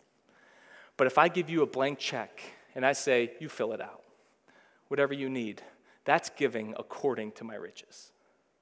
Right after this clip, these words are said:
And every person on this earth has a limit to which they can give. There's a number we can't commit to, but the only being that can truly give according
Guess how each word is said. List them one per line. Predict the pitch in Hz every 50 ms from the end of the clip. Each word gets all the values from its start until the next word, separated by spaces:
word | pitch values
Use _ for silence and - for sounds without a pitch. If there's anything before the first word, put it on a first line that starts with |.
| _ _ _ _ _ _ _ _ _ _ _ _ _ _
And | - 127 127 -
every | 143 170 165 - 190 185
person | - - 180 165 - - 170 156 147 -
on | 143 - 170 147
this | 131 120 -
earth | 151 147 131 110 - -
has | - 147 143
a | 135 127
limit | 139 165 156 131 110 - - -
to | 160 143
which | 139 131 - - - - - - - - - _
they | - 143
can | 143 147 131 120
give. | 120 110 98 - - - - - - _ - - - - - - - - _ _ _ _ _ _ _ _ _ _ _ _ _ _ _ _ _ _ _ _ _ _ _ _ _ _ _ _ _ -
There's | 156 151 143
a | 160
number | 151 170 175 170 156 143
we | 143 156
can't | 151 - 170 156 147 147
commit | - 151 139 135 131 -
to, | - 127 107 104 101 - - - - - - - _ _ _ - _ _ _ _ _ _ -
but | - -
the | - 139 151
only | - 151 170 190 190 190 190 175
being | 135 123 123 151 147 147 127 110 101 - 107 - - - - - - - _ _ _ _ - - _ -
that | 143 135 -
can | 156 143
truly | - - - - 170 180 165 165 160 151
give | 120 - 147 135 120 110 -
according | 123 - - - - - 160 160 151 151 156 156 165 160